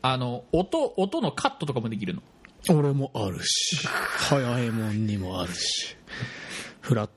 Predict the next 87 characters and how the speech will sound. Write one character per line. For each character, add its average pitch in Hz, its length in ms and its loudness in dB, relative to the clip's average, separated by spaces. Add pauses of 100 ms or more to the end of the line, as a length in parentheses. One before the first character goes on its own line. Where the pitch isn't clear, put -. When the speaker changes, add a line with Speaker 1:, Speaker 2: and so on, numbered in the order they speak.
(180)
Speaker 2:
ト、 139 80 0
な 110 80 2
ん 104 100 0
だ、 95 200 -4
ベ 127 300 2
ー 120 40 0
ス 120 140 -2
の 117 100 2
耳 113 200 2
コ - 140 -4
ピ 107 120 -2
ー 104 40 0
と - 80 -14
か 117 60 -8
言 120 60 -8
っ - 40 -18
て。 - 120 -20 (460)
で 147 80 6
も 107 120 -2
ベ 139 100 6
ー 147 200 0
ス - 160 -2
の 143 80 4
耳 135 240 0
コ - 140 -8
ピ - 120 -2
ー 117 60 2
め 113 100 2
っ 120 140 -6
ち - 80 4
ゃ - 40 0
音 147 220 0
割 107 160 0
れ 104 40 -4
と 123 100 -8
く - 100 -16
か - 120 -4
ら、 95 80 -2
も 101 80 -4
う - 20 -8 (180)
全 156 240 2
然 135 160 0
わ 117 40 -2
か 113 60 0
ら 104 60 -4
ん。 - 60 -12 (920)
Speaker 1:
ま 190 120 2
あ、 - 20 4
Speaker 2:
小 104 400 -2
せ - 160 -4
え - 140 -8
し、 - 200 0 (240)
音 156 240 -2
が。 127 80 -6
Speaker 1:
ほ-、 151 60 -2
ま 135 120 0
あ 117 60 -4
ま 92 140 -8
あ 90 40 -6
ま 82 140 -4
あ。 - 80 -12 (800)
と - 100 -2
り 156 100 2
あ - 20 2
え 170 40 0
ず、 131 100 0
Speaker 2:
う 110 60 -2
ん。 101 200 -6
Speaker 1:
と 156 100 0
り 160 80 2
あ - 40 0
え - 20 -4
ず 120 80 -4
こ 131 140 -2
ん - 20 0
な 135 80 0
も 147 120 0
ん 135 80 -4
か、 87 280 -6
今 135 140 0
回 156 180 4
は。 - 180 0
Speaker 2:
え？ - 40 0 (220)
え、 - 40 0
嘘 196 320 2
や 180 120 0
ろ。 110 80 -6